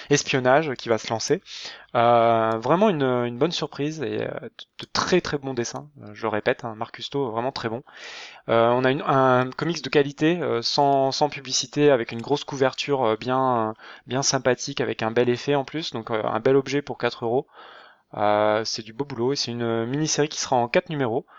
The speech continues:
Donc, euh, j'espère que ce sera pas trop, trop rapide, que ça pourra quand même, euh, développer un petit peu cette histoire. Mais en tout cas, euh, voilà, c'est un bon gros bail.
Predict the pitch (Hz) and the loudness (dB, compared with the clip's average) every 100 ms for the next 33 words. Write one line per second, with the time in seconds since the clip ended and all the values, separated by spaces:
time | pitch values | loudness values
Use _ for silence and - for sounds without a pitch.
0 | - - _ 123 - 107 101 104 113 135 | -20 -20 _ -18 -8 -4 -2 -4 -2 -2
1 | - - 110 113 113 - 120 117 107 - | -2 -4 -4 -2 -4 -6 -8 -6 -8 -8
2 | 113 107 - - _ - 107 101 113 - | -6 -6 -10 -18 _ -14 -12 -6 -6 0
3 | 113 - 117 120 107 101 110 107 110 117 | 0 2 0 0 -2 -4 -4 -4 -4 -4
4 | 110 - 113 - - 143 - - - - | -6 -14 -12 -8 -2 -4 -4 -20 -20 -20
5 | - - _ - 110 107 - 131 143 120 | -20 -20 _ -8 -4 -4 -4 0 2 2
6 | 107 107 82 113 - - 113 117 120 113 | -2 -8 -10 -10 -10 -6 -4 -4 -4 -6
7 | 135 160 139 107 | -6 -2 0 0